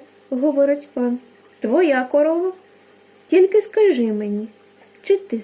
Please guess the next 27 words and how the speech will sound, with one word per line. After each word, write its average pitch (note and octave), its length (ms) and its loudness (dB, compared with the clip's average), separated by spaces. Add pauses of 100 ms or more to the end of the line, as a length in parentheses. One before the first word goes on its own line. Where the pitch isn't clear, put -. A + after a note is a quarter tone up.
(140)
сам G#3+ 380 -4
це D4+ 100 -8
повідгадував, D#4+ 920 -4 (340)
чи F4 100 -8
тобі F#4 280 4
хто C4 220 -4
сказав?" G#3+ 520 -4 (1300)
"Та G4+ 160 2
що D#4+ 440 0
ж, - 220 -10
пане", A3+ 440 -2 (280)
каже A#3+ 320 -2
вбогий, G#3 540 -6 (500)
"є G#4 220 4
в F#4 60 -2
мене F4+ 280 4
дочка E4+ 580 0
Маруся. G#3+ 640 -4 (640)
Так D#4+ 200 -4
це B4 100 2 (160)
вона D#4+ 260 4
мене C#4 260 2
так B3 200 -4
навчила". A3 680 -4 (720)
Пан B3 220 2
аж B3 140 0
розсердився. G#3+ 920 -4